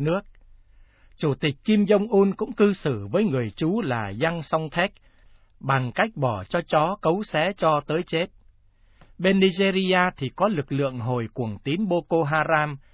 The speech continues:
chủ trương biến các tiểu bang miền Bắc nước này thành quốc gia Hồi giáo. Từ nhiều năm qua, họ liên tục tấn công các làng mạc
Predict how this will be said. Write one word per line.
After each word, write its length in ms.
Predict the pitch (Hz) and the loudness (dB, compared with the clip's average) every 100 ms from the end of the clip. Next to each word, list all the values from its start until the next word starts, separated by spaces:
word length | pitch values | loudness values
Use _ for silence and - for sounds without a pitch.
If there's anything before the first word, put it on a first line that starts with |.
| - _ - | -20 _ -4
chủ 200 | 135 113 | -4 0
trương 300 | 202 190 170 | 0 0 2
biến 240 | 190 226 | 0 0
các 120 | 220 - | -2 -4
tiểu 180 | 135 107 117 | -4 -4 -2
bang 240 | 175 175 | -2 0
miền 260 | 127 104 95 | -4 -6 -2
Bắc 200 | 180 - | -2 0
nước 240 | 202 - | -2 -2
này 260 | 139 113 95 | -4 -6 -8
thành 240 | 123 104 95 | -8 -10 -6
quốc 160 | 185 208 | -4 -4
gia 160 | 165 151 131 | 0 0 0
Hồi 200 | 113 95 | -4 -8
giáo. 440 | 90 120 123 185 - - - - _ _ - - | -8 -6 -6 -8 -16 -20 -20 -20 _ _ -20 -8
Từ 100 | 151 | -2
nhiều 300 | 143 143 139 | 0 2 2
năm 220 | 165 196 | 0 -2
qua, 300 | 190 190 185 151 | 2 4 4 4
họ 200 | 139 120 | 0 2
liên 220 | 180 185 | 0 0
tục 180 | - 120 - | -2 -8 -4
tấn 200 | 180 226 | -2 0
công 240 | 185 185 | 0 0
các 200 | - - | -2 -2
làng 260 | 131 117 113 | -2 -2 -4
mạc 140 | 104 | -6